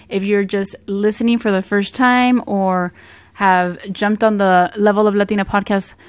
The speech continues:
wagon recently, somos tres amigazas since, uh, we were about around eighteen. So we're, we met at U C S B, our first year of college. Like, the first couple of weeks, we became friends, and we are still here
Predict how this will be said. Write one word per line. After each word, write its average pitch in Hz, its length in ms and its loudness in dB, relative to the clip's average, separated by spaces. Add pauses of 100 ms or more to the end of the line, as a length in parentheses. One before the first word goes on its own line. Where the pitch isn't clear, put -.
(140)
wagon 220 560 4
recently, 262 560 2
somos 208 560 0
tres 233 380 2 (120)
amigazas 202 1000 0
since, 185 640 -4
uh, 185 380 2
we 196 220 -2
were 185 460 0 (200)
about 190 360 0
around 190 300 0
eighteen. 208 460 -2
So 190 160 0
we're, 180 240 -2 (240)
we 196 100 0
met 190 160 4
at 202 100 2
U 214 140 2
C 220 180 0
S 214 200 2
B, 190 400 0 (280)
our 185 120 -2
first 202 320 0
year 214 100 2
of 214 80 -4
college. 175 400 0
Like, 180 140 -8
the 185 80 -6
first - 240 -2
couple 247 320 0
of 170 40 -6
weeks, 202 360 -4
we 190 100 -4
became 185 420 -6
friends, 196 540 0
and 180 300 -2
we 185 340 -2
are 185 140 -2
still 196 280 -2
here 247 540 0